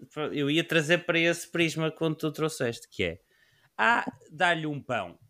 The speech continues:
Não lhe dou pão nenhum. Eu dou-lhe euros. Porque eu sei para onde é que os euros vão. Ele vai, ele vai ficar extremamente desiludido com um pão. Eu, eu houve vezes em que já disse assim, olha, eu pedi à pessoa a quem eu dei dinheiro e disse assim, só não gastes em cavalo.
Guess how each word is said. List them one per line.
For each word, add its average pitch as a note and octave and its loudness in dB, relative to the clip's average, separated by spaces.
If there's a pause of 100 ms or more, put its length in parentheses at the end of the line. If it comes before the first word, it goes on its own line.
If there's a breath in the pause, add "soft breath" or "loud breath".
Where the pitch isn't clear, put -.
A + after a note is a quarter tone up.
(100)
Não A#4+ -12
lhe D#4 -12
dou E3 0
pão C3 2
nenhum. D3 -2 (260)
Eu D3+ 4
dou-lhe D3+ 2
euros. G3+ 4
Porque G#4+ -4
eu A4 -4
sei A#4+ -6
para A#4 -8
onde A4 -6
é - -6
que E4 -8
os G#3 -6
euros A3 4
vão. C#4 -4 (240)
Ele A4 -2
vai, A#4+ 2
ele F4 -2
vai - 2
ficar - -4
extremamente F3+ -2
desiludido B2+ 0
com F3+ 2
um F#3+ -2
pão. B3+ 0 (600)
Eu, - -2
eu D3+ 0
houve G3 4
vezes C#3+ -2
em F3+ -6
que - -14
já D#3 2
disse A#2 -6
assim, G2+ -2
olha, D#2 -10
eu D3 2
pedi D#3+ 2
à F#3+ 6
pessoa A#2 0
a - -2
quem A#2 -4
eu A2 -2
dei A2 -2
dinheiro E3+ -2
e D#3+ 0
disse C#3 -6
assim, F#2 -4 (300)
só A3 0
não A3 -2
gastes G#3 -4
em G#3 -4
cavalo. F3+ -2